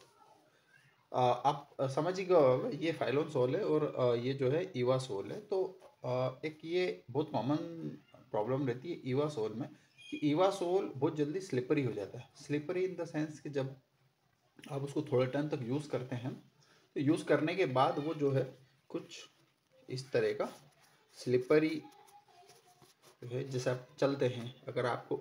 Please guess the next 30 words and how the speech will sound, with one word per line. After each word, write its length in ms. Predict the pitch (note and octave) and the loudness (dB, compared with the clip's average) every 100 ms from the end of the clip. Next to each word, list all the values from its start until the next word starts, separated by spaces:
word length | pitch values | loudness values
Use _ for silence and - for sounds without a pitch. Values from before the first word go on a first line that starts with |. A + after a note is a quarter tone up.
| C#3 | -4
गीली 560 | B2+ D3 F3+ F3+ F3 - - | 0 2 4 2 0 -10 -12
जगह 260 | B2+ A#2+ B2+ | -4 0 0
पे 100 | C3 | -2
चलना 340 | F3 A2+ B2 | -4 -4 -4
है 240 | B2 C#3 C#3+ | -2 -2 -2
या 120 | C#3+ | -4
फिर 180 | C#3+ C#3+ | -4 -4
जो 100 | C#3+ | -2
है 80 | C#3 | -4
चिकनी 260 | B2 C#3+ C#3 | -4 -4 -2
tiles 360 | C#3 G#2 B2+ - | 0 0 0 -2
पे 120 | B2 | -4
चलना 320 | - G#2+ G#2+ | -4 -8 -10
है, 160 | A2+ A2+ | -8 -10
यूँ 80 | A#2 | -10
समझ 220 | G#2+ G#2 | -10 -12
लीजिए, 360 | G#2 - - C4 - - - _ - | -14 -14 -12 -12 -16 -20 -20 _ 8
तो 220 | - G#3+ C3+ | 10 10 8
ये 180 | C3 E3 | 2 4
जो 140 | F#3+ | 2
सोल 320 | F#3 D3 D3 | 2 4 4
है, 100 | F3+ C3 | 2 0
ईवा 200 | B2 C#3+ | 0 0
सोल, 220 | - D#3 - - - - C3 | 0 -6 -6 -18 -20 -10 0
ये 140 | C#3+ | 2
जो 160 | D3 D3+ | 4 4
है 60 | |
slip 320 | D#3+ - C#3+ C3 | 2 0 0 0
मारता 300 | G2+ - | -4 -8
है, 120 | G2+ | -12